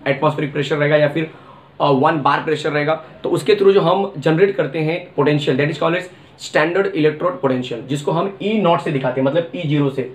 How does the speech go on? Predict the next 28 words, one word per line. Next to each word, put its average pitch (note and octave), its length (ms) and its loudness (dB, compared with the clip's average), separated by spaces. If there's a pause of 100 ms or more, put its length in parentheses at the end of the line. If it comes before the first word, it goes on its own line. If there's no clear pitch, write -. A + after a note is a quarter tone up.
(440)
तो - 60 -16 (120)
ई D#3+ 100 -4
ज़ीरो F3 220 -2
क्या F3+ 120 4
होता F3 160 4
है E3+ 60 4
बच्चे? - 260 -2 (460)
ई D#3+ 180 0
ज़ीरो D#3+ 200 -4
किसका D#3 260 -2
symbol E3 340 2
है? F#3 120 6 (420)
Standard E3+ 680 0
electrode D#3 480 0
potential C#3 400 -2
का C3 80 -4
symbol B2+ 320 -4
है। A#2+ 100 -6
कोई D#3 140 -2
कन्फ्यूजन D#3+ 460 -2
किसी D#3 200 -6
को C3 120 -4
कहीं E3 180 -2
पर F3 120 0
भी E3+ 80 0
देख D#3+ 180 0
लो E3+ 80 2
जरा, E3 240 2